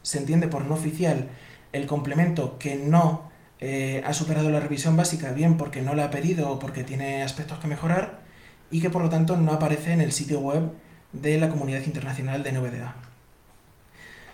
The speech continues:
Eh, entrando por, por tipos de complementos, tenemos tres controladores de pantallas Braille,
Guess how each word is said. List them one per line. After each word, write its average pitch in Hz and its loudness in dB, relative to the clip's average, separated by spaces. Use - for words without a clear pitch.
Eh, 165 10
entrando 180 8
por, 156 4
por 151 2
tipos 175 0
de 170 2
complementos, 165 4
tenemos 160 4
tres 156 2
controladores 143 -2
de 139 -2
pantallas 147 -2
Braille, 208 2